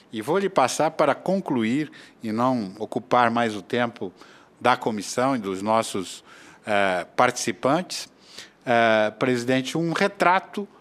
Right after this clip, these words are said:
rápido da, do quadro da magistratura. Nós perdemos,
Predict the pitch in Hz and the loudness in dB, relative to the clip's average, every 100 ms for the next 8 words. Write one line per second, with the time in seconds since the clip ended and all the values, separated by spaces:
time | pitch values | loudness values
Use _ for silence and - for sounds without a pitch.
0 | _ - 156 170 - 175 175 - - - | _ 2 4 4 0 -8 -8 -10 -20 -20
1 | _ - 131 143 151 151 131 143 - 156 | _ -10 0 4 4 2 0 -4 0 2
2 | 196 165 135 123 117 107 101 107 95 - | 2 0 -2 0 0 -2 -4 -4 -4 -4
3 | 92 95 117 139 - 175 139 123 127 113 | -12 -4 -2 -2 0 -2 0 0 0 0
4 | 101 - | -4 -8